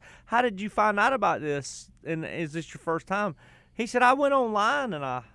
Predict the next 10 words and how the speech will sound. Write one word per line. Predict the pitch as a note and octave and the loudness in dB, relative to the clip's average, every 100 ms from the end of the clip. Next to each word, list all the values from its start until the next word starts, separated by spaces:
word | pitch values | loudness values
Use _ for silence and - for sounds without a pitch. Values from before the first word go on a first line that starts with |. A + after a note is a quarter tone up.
| - - | -20 -12
I | |
found | D3+ F3+ G3 A3+ F#3 | -6 -2 -2 -2 -4
it, | C#3+ - | -6 -8
and | C3 C#3+ | -12 -10
this | D#3+ | -10
is | E3+ | -6
my | D3 | -6
first | - E3+ F#3+ - | -2 -2 -2 -4
time, | F#3+ F#3 E3+ D#3 - - | -4 -4 -4 -10 -16 -20
uh, | - D3+ C#3+ C3+ B2+ | -8 -2 0 0 -2